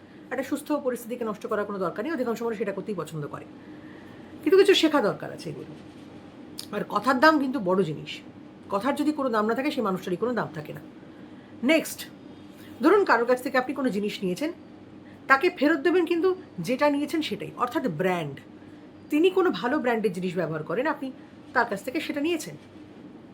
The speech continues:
এবার আপনারও উচিত তাকে সেই ব্র্যান্ডের জিনিসই ফেরত দেওয়া।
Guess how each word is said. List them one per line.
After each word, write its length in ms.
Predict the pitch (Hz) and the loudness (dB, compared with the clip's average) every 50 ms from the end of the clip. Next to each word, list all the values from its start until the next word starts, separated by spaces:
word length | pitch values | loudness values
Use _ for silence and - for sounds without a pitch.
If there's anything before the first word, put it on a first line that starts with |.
| - - - - - - - - - - - | -20 -20 -20 -20 -20 -20 -20 -20 -20 -12 -6
এবার 180 | 208 220 233 233 | 0 2 4 6
আপনারও 460 | 226 226 226 - 311 359 403 403 311 | 4 4 4 6 6 8 8 8 6
উচিত 240 | 262 254 - 254 247 - | 6 2 -2 -4 -6 -6
তাকে 180 | 196 - 233 | -6 -4 -4
সেই 260 | 226 - 247 240 247 | -4 -4 -4 -4 -4
ব্র্যান্ডের 420 | 208 190 196 185 180 180 190 190 175 | -2 -2 -2 -2 0 0 0 0 0
জিনিসই 280 | 220 247 302 294 262 | 0 0 2 2 4
ফেরত 240 | - 254 233 190 160 | 4 4 4 2 2
দেওয়া। 260 | 143 156 139 - 147 | -2 -4 -8 -8 -10